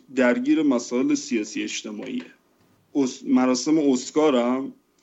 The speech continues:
اه، دقیقاً از یک سالی به بعد، یعنی در این چند سال اخیر،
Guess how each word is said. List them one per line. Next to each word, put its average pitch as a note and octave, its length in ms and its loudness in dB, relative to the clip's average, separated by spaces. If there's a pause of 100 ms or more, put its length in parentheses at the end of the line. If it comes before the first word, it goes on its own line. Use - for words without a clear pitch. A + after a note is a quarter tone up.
(460)
اه، A2+ 360 -2
دقیقاً B2+ 340 2
از C3 340 2
یک D3+ 140 4
سالی D3+ 460 0
به B2 180 0
بعد، B2+ 640 0 (440)
یعنی B2 200 2
در B2+ 80 4
این C#3 120 2
چند B2+ 220 -4
سال A#2 260 -4
اخیر، B2+ 580 -2